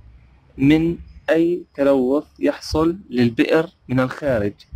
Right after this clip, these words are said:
أو من دخول حشرات أو من دخول حيوانات أو من الغبرة والأتربة الموجودة في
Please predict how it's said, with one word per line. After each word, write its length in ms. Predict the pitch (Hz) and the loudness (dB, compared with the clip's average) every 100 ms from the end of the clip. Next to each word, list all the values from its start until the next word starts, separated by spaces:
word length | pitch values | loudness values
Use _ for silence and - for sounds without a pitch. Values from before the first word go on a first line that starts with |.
| - _ - - - - - - | -18 _ -20 -10 -4 -2 0 0
أو 160 | 151 | 0
من 180 | 151 131 | 0 0
دخول 480 | 120 123 131 135 135 | 0 0 0 0 0
حشرات 720 | - - 120 113 131 135 135 | -4 -4 -2 0 2 2 0
أو 180 | - 117 | -4 -4
من 160 | 117 113 | -6 -8
دخول 360 | 117 - 120 | -8 -4 -4
حيوانات 720 | - 117 113 110 117 139 156 - _ _ _ _ _ _ - | -2 -2 -2 -6 -4 -2 -2 -6 _ _ _ _ _ _ -2
أو 260 | 147 165 156 | 0 2 2
من 180 | 131 | 2
الغبرة 540 | 127 120 135 131 131 135 | 0 0 -2 0 -2 -2
والأتربة 720 | 117 113 131 - 139 127 151 175 _ _ _ _ _ - | -4 -6 -8 -6 -2 0 0 -4 _ _ _ _ _ -4
الموجودة 800 | 139 131 127 123 139 120 131 - _ | 0 2 0 4 4 4 0 -2 _
في 460 | - 139 135 139 | -4 4 6 4